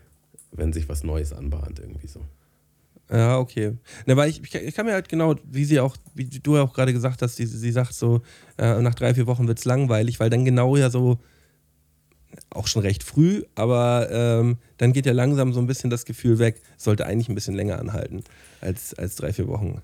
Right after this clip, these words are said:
Speaker 1: Ja, er, er meinte dann auch so in dem Interview, ja, sie wird's halt schwer haben. Also wenn sie es, also es ist halt, er, er meinte, es,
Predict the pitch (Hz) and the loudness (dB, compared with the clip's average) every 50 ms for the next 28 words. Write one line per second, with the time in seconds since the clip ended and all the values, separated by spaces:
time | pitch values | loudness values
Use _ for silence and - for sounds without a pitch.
0 | - - - 98 98 104 120 131 98 85 101 98 98 87 90 92 98 101 104 104 | -14 -6 -2 0 2 4 4 2 2 2 0 -2 -2 -2 -2 -2 0 0 0 0
1 | 113 104 95 92 87 85 95 107 110 117 98 95 92 85 92 90 92 82 80 82 | 0 0 0 -2 -2 -2 -2 -2 -2 -2 -2 -2 -2 -4 -4 -6 -6 -6 -4 -4
2 | 80 78 76 80 76 76 78 73 - - 85 80 - - - 90 101 127 151 120 | -4 -4 -4 -4 -4 -4 -6 -6 -6 -6 -8 -8 -8 -8 -4 -4 -2 -2 -2 -2
3 | 85 76 71 80 78 69 78 82 80 76 85 82 85 80 76 82 95 98 92 85 | -4 -4 -6 -6 -6 -4 -4 -4 -4 -2 -2 -2 -2 -2 -2 -2 -2 -4 -4 -4
4 | - - - - - 87 82 82 80 76 80 82 80 76 69 69 - - - - | -6 -10 -12 -10 -10 -8 -6 -6 -6 -4 -4 -4 -4 -6 -6 -10 -16 -20 -20 -18
5 | - 65 - - - - 85 82 82 80 82 80 80 | -14 -14 -14 -12 -10 -8 -6 -4 -4 -4 -4 -4 -4